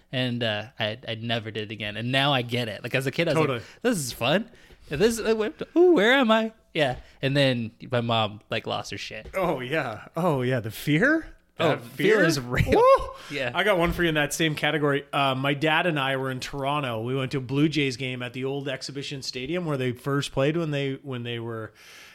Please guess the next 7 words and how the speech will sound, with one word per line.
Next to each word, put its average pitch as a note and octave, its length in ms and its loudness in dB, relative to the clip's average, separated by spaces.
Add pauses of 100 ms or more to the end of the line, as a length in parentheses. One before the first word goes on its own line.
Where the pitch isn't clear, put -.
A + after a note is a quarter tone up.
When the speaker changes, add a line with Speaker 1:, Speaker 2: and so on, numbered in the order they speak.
(100)
Speaker 2:
um, G#2 460 -8
created C3+ 560 -2
in, D3+ 460 -4
in B2 420 -4
Toronto, C3 420 -6
obviously. F#3 360 -6 (440)
And, C#3 480 0